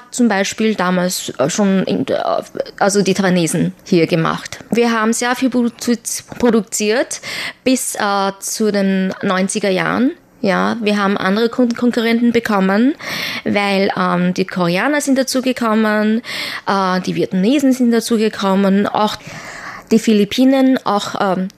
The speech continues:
die Thailänder in den neunziger Jahren. Auch, äh, Wang Film Studios damals hatte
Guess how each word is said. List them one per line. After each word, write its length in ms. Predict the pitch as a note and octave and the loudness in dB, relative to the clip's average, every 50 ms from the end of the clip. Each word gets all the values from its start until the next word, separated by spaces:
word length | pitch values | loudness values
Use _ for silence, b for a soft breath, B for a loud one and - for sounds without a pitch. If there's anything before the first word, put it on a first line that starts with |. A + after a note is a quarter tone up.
| _ - | _ -2
die 80 | G#3 G#3 | 0 0
Thailänder 800 | G#3 G#3 G#3 G3+ G#3 G3 F#3 F3+ F3 E3 D#3+ D#3 D3+ D#3 E3 F3+ - - B B B B B B | 0 0 0 0 2 2 2 2 2 2 0 0 0 -2 -4 -6 -10 -16 B B B B B B
in 140 | - G3+ G3+ | 4 4 4
den 100 | G3+ F#3+ | 6 4
neunziger 460 | F3+ F3 F3 F3+ - - F3 - E3 | 4 2 2 0 0 -2 -2 0 0
Jahren. 440 | E3 E3+ E3+ F3 D#3 D3 C#3+ - F#3 B B B B B B B B B B B - - | 2 2 0 0 0 -2 -2 -4 -6 B B B B B B B B B B B -6 -2
Auch, 360 | - A3 A3+ A3 - A#3+ - | 0 0 0 0 -2 -4 -4
äh, 180 | - G3 G3 G3 | -2 0 0 2
Wang 200 | G3 A3 B3+ D4 | 2 2 2 2
Film 200 | - C#4+ B3+ B3 | 2 2 2 2
Studios 680 | A#3+ - - - G3 F3+ E3 F3+ F3+ F#3+ G#3+ A#3+ - - | 0 -2 -2 0 0 2 2 2 0 0 0 -2 -4 -4
damals 520 | - F3+ E3+ F3 F3 F3 F#3+ G#3 - - | -2 -2 -2 0 0 -2 -2 -2 -4 -4
hatte 640 | G#3+ F#3 F#3+ - - - G3 G3 G3 G3 G3 - | -4 -4 -4 -4 -4 -2 0 0 2 0 0 -2